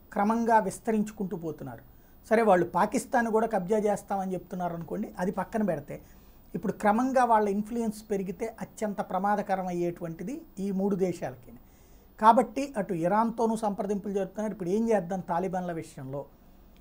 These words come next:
వాళ్ళు, ఆ, అక్కడ ఉన్నటువంటి ఆఫ్ఘనిస్తాన్ ప్రభుత్వానికి అండగా నిలబడితే తాలిబాన్లను వాళ్ళు వేసేస్తారు. అప్పుడు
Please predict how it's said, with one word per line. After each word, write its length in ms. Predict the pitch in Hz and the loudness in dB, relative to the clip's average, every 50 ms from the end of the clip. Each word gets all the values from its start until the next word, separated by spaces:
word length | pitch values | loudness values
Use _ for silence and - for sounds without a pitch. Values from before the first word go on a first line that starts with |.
| _ - - | _ -2 6
వాళ్ళు, 540 | 196 202 214 214 196 175 170 160 151 151 151 - - - 165 156 | 8 8 8 8 6 6 4 2 0 -2 -10 -16 -18 -12 -10 -8
ఆ, 160 | 156 151 151 | -6 -6 -6
అక్కడ 220 | 165 - - 190 180 | -8 -6 -4 -2 0
ఉన్నటువంటి 400 | 202 220 226 220 247 226 202 170 | 0 0 0 0 0 0 0 2
ఆఫ్ఘనిస్తాన్ 640 | 147 165 180 185 208 214 220 214 220 - 214 208 208 - | 2 0 0 2 0 0 0 0 -2 -2 -2 -2 -2 -4
ప్రభుత్వానికి 680 | 175 165 208 214 - - - 220 214 226 220 208 208 | -4 -4 -4 -6 -6 -4 0 2 2 2 2 2 0
అండగా 300 | 196 202 202 208 208 208 | 0 0 0 0 2 2
నిలబడితే 400 | 208 202 196 190 196 190 - 285 | 2 0 0 0 -2 -2 -2 -6
తాలిబాన్లను 600 | - - - 208 233 233 208 226 226 226 233 233 | -2 2 4 4 4 4 2 0 -2 -2 -2 -2
వాళ్ళు 220 | 220 208 202 196 196 | -2 -2 0 2 2
వేసేస్తారు. 500 | 202 - 220 190 - - - 139 127 - - - - - - _ _ - - - | 2 2 0 -4 -4 -6 -12 -14 -14 -14 -18 -20 -20 -20 -20 _ _ -20 0 2
అప్పుడు 360 | 190 - - 311 320 320 - | 2 2 2 2 0 0 0